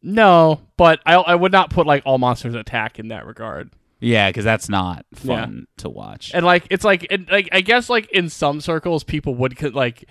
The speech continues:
Speaker 1: we consider Megalon good, but I'm sure there are
Speaker 2: Megalon's
Speaker 1: people
Speaker 2: great,
Speaker 1: Yeah.
Speaker 2: and everyone else is wrong
Speaker 1: Yeah, no, it
Speaker 2: if they
Speaker 1: is.
Speaker 2: think it's
Speaker 1: Oh, it's
Speaker 2: bad.
Speaker 1: a hundred percent. I mean, I was looking, I'm very happy that Megalon landed. It's in my top ten Godzilla movies.
Speaker 2: What, uh, I guess ninety-eight would be. I was trying to think of a Godzilla movie that would be like, "This isn't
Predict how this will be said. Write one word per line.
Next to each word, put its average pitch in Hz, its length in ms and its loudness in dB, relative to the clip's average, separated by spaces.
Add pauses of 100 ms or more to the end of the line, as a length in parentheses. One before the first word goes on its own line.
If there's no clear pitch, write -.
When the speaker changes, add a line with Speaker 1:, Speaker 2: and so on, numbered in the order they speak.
(480)
Speaker 1:
we 202 140 2
consider 202 300 -2
Megalon 139 460 0
good, 123 340 -2
but 123 100 -4
I'm 131 80 0
sure 143 260 -2
there 135 120 2
are - 80 6
Speaker 2:
Megalon's 214 320 4
Speaker 1:
people - 120 -6
Speaker 2:
great, 127 400 4
Speaker 1:
Yeah. 135 300 -2
Speaker 2:
and 131 100 2
everyone 139 320 8
else 131 200 4
is 117 100 -2
wrong 107 640 6
Speaker 1:
Yeah, 170 320 2
no, 226 180 4
it 254 80 4
Speaker 2:
if 285 80 6
they 123 80 6
Speaker 1:
is. 113 80 0
Speaker 2:
think 117 160 0
it's 110 300 -2
Speaker 1:
Oh, 233 140 8
it's 208 80 6
Speaker 2:
bad. 202 40 4
Speaker 1:
a - 20 4
hundred 220 180 4
percent. 190 380 2
I 151 120 4
mean, 165 120 4
I 165 100 4
was 165 220 2
looking, 170 380 0
I'm 147 140 2
very 170 260 6
happy 156 380 0
that 135 160 0
Megalon 131 500 0
landed. 127 480 0
It's 123 220 -6
in 160 220 -2
my 151 180 2
top - 420 -2
ten 123 300 -4
Godzilla 117 440 -6
movies. 113 400 -8
Speaker 2:
What, 170 320 2
uh, 139 100 2
I 156 180 2
guess 175 380 -6
ninety-eight 107 440 0
would 101 160 -2
be. 92 160 -2
I 92 60 0
was 98 100 -2
trying 147 220 -2
to 120 60 -4
think 104 180 -6
of 90 80 -8
a 90 40 -8
Godzilla 90 480 -6
movie 85 260 -8
that 87 140 -6
would 85 140 -6
be 85 160 -8
like, 82 300 -10
"This 98 200 -8
isn't 90 380 -8